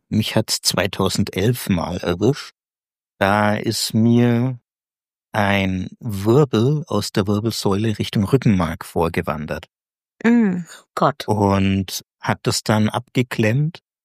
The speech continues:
Speaker 1: Und von den Symptomen her war das wie eine Querschnittslähmung. Also das heißt, ich hab
Speaker 2: Ah.
Speaker 1: meine Beine nicht mehr gespürt, hab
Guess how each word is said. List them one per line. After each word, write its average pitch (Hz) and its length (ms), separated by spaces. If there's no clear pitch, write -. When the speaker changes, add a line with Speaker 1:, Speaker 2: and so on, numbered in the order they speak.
Speaker 1:
Und 110 100
von 107 220
den 104 220
Symptomen 110 560
her 113 220
war 104 120
das - 220
wie 110 60
eine 101 140
Querschnittslähmung. 82 1080
Also 95 120
das - 200
heißt, 101 220
ich 95 100
hab 95 80
Speaker 2:
Ah. - 20
Speaker 1:
meine 92 200
Beine 120 340
nicht 123 220
mehr 110 120
gespürt, 107 840
hab 85 140